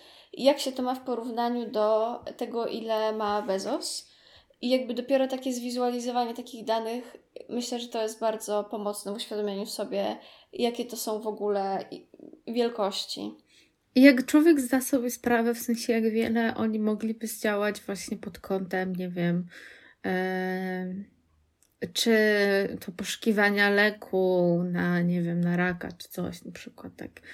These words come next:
Speaker 2: Albo, nie wiem, zmiany, e,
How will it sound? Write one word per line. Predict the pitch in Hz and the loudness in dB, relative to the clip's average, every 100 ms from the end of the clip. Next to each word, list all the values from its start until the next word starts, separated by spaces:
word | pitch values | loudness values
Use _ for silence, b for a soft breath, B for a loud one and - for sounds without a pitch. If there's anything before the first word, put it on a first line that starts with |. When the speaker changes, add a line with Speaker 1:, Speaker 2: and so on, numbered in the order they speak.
| B B - | B B -2
Speaker 2:
Albo, | 190 196 185 190 190 | 2 2 2 2 2
nie | 196 | 0
wiem, | 190 196 | -2 -4
zmiany, | 190 196 196 196 190 190 185 185 185 180 b b b - | -2 0 2 2 2 0 2 2 0 -4 b b b -2
e, | 185 185 180 180 180 185 185 | 0 2 0 0 -2 -2 -4